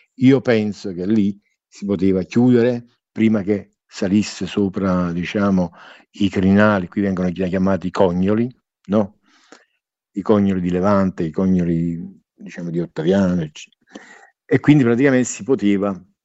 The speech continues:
chiudere, diciamo, questa pratica senza avere ulteriori danni, senza avere perdita degli habitat, perché qui, nonostante che sia un parco di natura fortemente urbanizzato, no?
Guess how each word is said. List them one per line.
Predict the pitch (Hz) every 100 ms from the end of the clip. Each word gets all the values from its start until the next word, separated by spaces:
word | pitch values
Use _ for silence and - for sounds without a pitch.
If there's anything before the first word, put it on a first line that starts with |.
| _ _ -
chiudere, | - 113 110 104 101 101 98 98
diciamo, | 92 104 95
questa | 101 -
pratica | 120 101 87 82 92 98 - - - - _ _
senza | - 214 202 - 104 101
avere | 107 101 98
ulteriori | 98 - 104 98 92
danni, | 87 78 78 80 -
senza | - 143 123
avere | 120 117 107 -
perdita | - 127 113 107 101
degli | 92 85
habitat, | 113 101 80 78 -
perché | - -
qui, | - 113 - - - - - - _ _ -
nonostante | 107 107 107 - 135 143 131
che | 113
sia | - 117 120 107
un | - 98 90
parco | 117 120 110 - 117 110 -
di | 104 101
natura | 98 110 123 117 113 101 _
fortemente | - 98 - 104 123 113 110
urbanizzato, | 101 117 98 101 95 87 87 87 - - 117 123 _ _ -
no? | 101 117 110